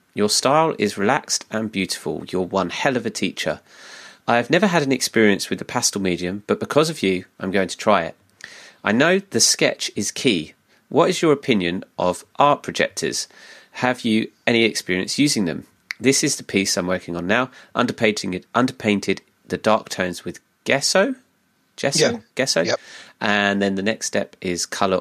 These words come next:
Speaker 1: oil. So Gary asking about art projectors.
Speaker 2: Hmm. Right. Well, um, it's,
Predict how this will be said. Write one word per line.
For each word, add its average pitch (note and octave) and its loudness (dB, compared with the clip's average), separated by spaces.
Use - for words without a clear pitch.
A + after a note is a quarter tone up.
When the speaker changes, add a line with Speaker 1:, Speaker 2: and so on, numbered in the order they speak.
Speaker 1:
oil. F2+ 2
So E2+ -8
Gary F2+ 0
asking F2+ -4
about E2+ -2
art G2 4
projectors. - -8
Speaker 2:
Hmm. A#2 2
Right. D#3 4
Well, A2+ 4
um, A#2 2
it's, - 4